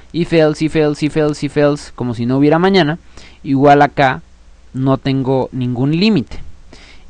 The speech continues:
La única particularidad es que al final siempre irá un else, porque ya no voy a tener más cosas que evaluar, aquí va a terminar mi flujo. Vamos entonces al ejemplo práctico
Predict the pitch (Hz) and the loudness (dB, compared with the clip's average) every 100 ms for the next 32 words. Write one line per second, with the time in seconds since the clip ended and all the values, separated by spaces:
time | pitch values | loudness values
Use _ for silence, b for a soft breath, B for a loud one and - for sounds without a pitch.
0 | - - - - - - 147 147 151 180 | -20 -20 -20 -20 -14 -2 2 6 6 4
1 | 185 - 175 151 - 147 123 135 151 156 | 2 4 6 6 6 2 2 0 4 6
2 | 165 180 165 156 156 - 135 - 139 151 | 6 6 6 6 2 -2 -2 -2 0 0
3 | 147 - 147 131 131 127 143 175 185 151 | 0 -2 -4 0 2 4 2 4 2 0
4 | 175 - - - 139 165 165 160 160 147 | -4 -8 -8 -2 2 4 4 4 4 2
5 | 139 147 147 - - - - - - 147 | 0 -2 -2 -4 -12 -20 -20 -20 -8 -2
6 | 151 156 151 - 151 147 143 160 160 165 | 2 2 0 -2 -2 -2 -4 -2 2 6
7 | 226 196 - 147 147 b b b 143 147 | 6 6 2 -2 -4 b b b 4 6
8 | 135 139 127 123 123 131 131 b b 139 | 4 2 2 2 2 0 -2 b b -4
9 | 147 156 220 240 - - - B B B | -2 0 4 4 2 -4 -18 B B B
10 | B B B - - - - - 151 190 | B B B -20 -20 -20 -20 -2 4 4
11 | 208 208 185 196 190 180 196 202 - - | 4 2 0 2 2 2 -2 -4 -6 -2
12 | 135 135 131 131 131 156 151 - 160 165 | 2 2 2 0 -2 -4 -4 2 4 4
13 | - 185 180 - 147 - 143 | 4 2 2 -2 -4 0 -2